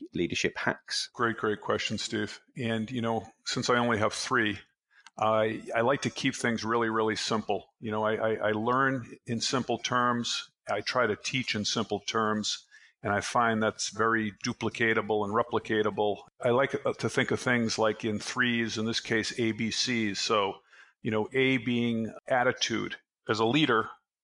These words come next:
Speaker 2: and as a leadership hack here that we're talking about, lead with the right attitude. Attitude is one of those intangible qualities. We can't measure it,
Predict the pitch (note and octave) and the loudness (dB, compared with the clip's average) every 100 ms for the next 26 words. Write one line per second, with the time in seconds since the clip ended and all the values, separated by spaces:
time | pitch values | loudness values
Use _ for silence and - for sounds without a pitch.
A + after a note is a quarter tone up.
0 | - A2 A2+ G2+ A2+ B2+ A#2+ - A#2+ - | -8 -4 -2 -2 -2 0 0 2 0 2
1 | B2 B2+ - A#2 G#2+ G2+ G#2 A2+ G#2 A2 | 2 0 0 2 2 2 0 2 2 0
2 | G#2+ G2+ G#2 G2+ - - A#2+ B2+ C3 A#2+ | -2 2 2 0 -8 -6 -2 0 0 0
3 | A#2+ A2+ A2+ A2 A2 A#2 G#2 A2+ F#2 - | 0 2 4 4 4 4 2 -2 -4 -8
4 | _ - C3+ C#3 C#3+ C3+ A2+ G#2 A#2+ A2 | _ -4 0 0 0 -2 -2 0 2 2
5 | G#2+ G#2 - A#2 G#2 G#2 - A#2 A#2 A2+ | 0 -4 -2 -2 -2 -6 -4 0 2 2
6 | G#2+ G2 G#2 - C3+ A2 A#2 A#2 A2 G2+ | 0 -4 -8 -4 -4 0 0 0 0 -2